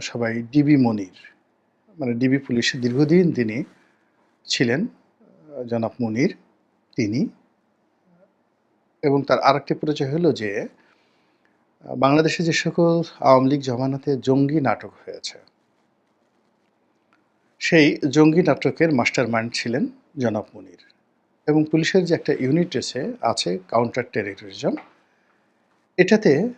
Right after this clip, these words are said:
পুরো সময়টি তিনি কর্তা ব্যক্তি ছিলেন এবং একেবারে শেষ সময়টিতে, পতনের সময়টাতে পুলিশের সবচেয়ে গুরুত্বপূর্ণ বিভাগ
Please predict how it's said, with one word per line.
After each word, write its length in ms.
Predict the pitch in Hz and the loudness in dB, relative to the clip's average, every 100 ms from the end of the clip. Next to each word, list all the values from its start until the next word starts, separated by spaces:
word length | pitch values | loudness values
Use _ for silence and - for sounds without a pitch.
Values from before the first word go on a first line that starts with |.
| _ | _
পুরো 160 | 190 202 | 2 2
সময়টি 440 | - 165 147 120 120 | 2 2 2 0 -8
তিনি 240 | 113 98 92 _ - | -10 -10 -12 _ -2
কর্তা 240 | 127 135 | 0 0
ব্যক্তি 280 | 113 - - - | -2 -4 -8 -8
ছিলেন 240 | 151 156 135 | -4 -2 -2
এবং 100 | 127 131 | -4 -4
একেবারে 320 | 135 - 135 135 | -6 -4 -2 2
শেষ 140 | 220 214 - | 2 2 -2
সময়টিতে, 420 | 113 98 - - - | -4 -6 -8 -10 -6
পতনের 360 | 123 131 127 - | -4 -4 -6 -6
সময়টাতে 400 | 127 127 143 151 | -8 -10 -8 -10
পুলিশের 480 | - 123 131 - 123 226 - _ _ _ _ _ - | -6 -4 0 2 0 -2 -12 _ _ _ _ _ -10
সবচেয়ে 380 | - 185 - 156 | 0 0 2 -2
গুরুত্বপূর্ণ 420 | 143 - 131 123 110 | -2 -4 -2 0 0
বিভাগ 300 | 110 123 | -4 -4